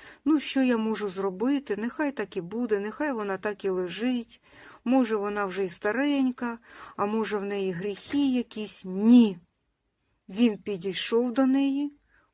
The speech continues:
прикоснувся до неї, і вона стала здорова, зразу ж стала здорова і стала їм служити.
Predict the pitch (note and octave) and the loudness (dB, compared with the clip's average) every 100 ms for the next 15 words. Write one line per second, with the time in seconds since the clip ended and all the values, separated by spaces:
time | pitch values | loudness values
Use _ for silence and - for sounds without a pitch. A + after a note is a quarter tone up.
0 | _ - G#3 A3+ A3 G3+ - G#3 G#3+ - | _ -6 2 2 2 -8 -6 -6 -6 -6
1 | A#3 B3 C4 C4+ C#4 C#4 C#4 _ - G#3 | -4 0 0 0 0 -4 -8 _ -8 -6
2 | G3+ G#3 G3 - - G3 F#3 F#3 F3 G3+ | -4 -4 -6 -10 -6 -4 -2 -6 -4 -2
3 | F#3+ A3+ C4 C#4+ D4+ _ _ _ - _ | 0 0 0 -6 -8 _ _ _ -20 _
4 | _ F#3 E3 A3 B3 A3 F#3 F3 F3 - | _ -12 -2 2 4 4 0 -8 -10 -4
5 | G#3 F#3 F3+ F#3 G3+ B3 C4 B3+ C4 _ | -2 0 -4 -4 0 0 0 -4 -8 _
6 | - F#3+ - G#3+ A#3 G#3+ G3 G#3 F#3+ - | -14 -14 -6 -4 -2 -2 -6 -8 -10 -10
7 | F#3 F3 G2 F#3 | -10 -8 -12 -12